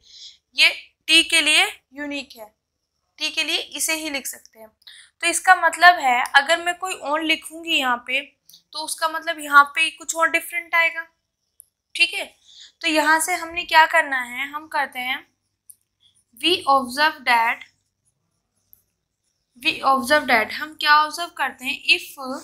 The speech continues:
मैंने टी था यहाँ पे, मैंने ले लिया टी एडजॉइंट, ठीक है, एस के, अब देखो यहाँ पे for all के।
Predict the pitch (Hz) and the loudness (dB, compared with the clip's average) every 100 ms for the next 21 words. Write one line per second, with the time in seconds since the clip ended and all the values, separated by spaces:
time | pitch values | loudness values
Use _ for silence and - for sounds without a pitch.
0 | - _ _ _ _ _ _ _ _ _ | -16 _ _ _ _ _ _ _ _ _
1 | _ _ _ - - _ 269 320 370 392 | _ _ _ -20 -20 _ 4 4 6 2
2 | 349 359 359 330 277 269 311 330 320 320 | 2 0 2 2 4 0 -6 -10 -6 -4
3 | 302 330 359 320 349 - 254 240 247 226 | 0 -2 -2 -2 -2 0 -2 -2 -8 -12
4 | 214 _ _ _ _ _ _ _ _ _ | -16 _ _ _ _ _ _ _ _ _
5 | _ _ - - _ _ 330 339 392 - | _ _ -20 -20 _ _ -6 -4 -6 -10
6 | _ _ _ - _ _ _ _ _ _ | _ _ _ -20 _ _ _ _ _ _
7 | _ _ _ - 285 - - 330 370 - | _ _ _ -2 2 2 0 -2 -2 -4
8 | - _ _ _ _ _ _ _ _ _ | -14 _ _ _ _ _ _ _ _ _
9 | _ - 240 233 - 226 220 214 214 _ | _ -6 -6 -8 -10 -16 -18 -20 -20 _
10 | _ _ _ _ _ _ _ _ _ - | _ _ _ _ _ _ _ _ _ -20
11 | _ - 294 285 269 330 - _ _ _ | _ -2 0 2 0 -4 -6 _ _ _
12 | _ _ - | _ _ -20